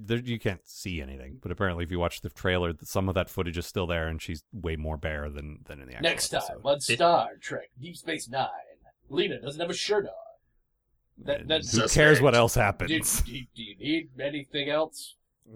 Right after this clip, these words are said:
Speaker 2: at all?
Speaker 1: Really?
Speaker 3: Well, here's Dex's bathing suit.
Speaker 2: Worf is a murderer.
Speaker 3: <laughs>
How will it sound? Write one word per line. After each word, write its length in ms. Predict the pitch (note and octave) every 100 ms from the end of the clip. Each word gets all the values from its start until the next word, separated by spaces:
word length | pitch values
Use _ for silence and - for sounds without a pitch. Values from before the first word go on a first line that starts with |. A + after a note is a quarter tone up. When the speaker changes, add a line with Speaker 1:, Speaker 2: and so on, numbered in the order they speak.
| F3+ D3+ C#3+ D#3
Speaker 2:
at 100 | C#3
all? 140 | C#3
Speaker 1:
Really? 320 | C#3+ C#3 C3 - - _
Speaker 3:
Well, 180 | A2+ B2+
here's 300 | C3 C3 B2
Dex's 340 | A#2 G#2+ - F2+
bathing 300 | F#2+ E2 -
suit. 220 | G2+ F#2+ _ _ D3
Speaker 2:
Worf 420 | E3+ A3+ - -
is 100 | G3
a 60 | G3
murderer. 640 | A3 A3+ D3+ A#2 - - - - - - - - -
Speaker 3:
<laughs> 120 | B3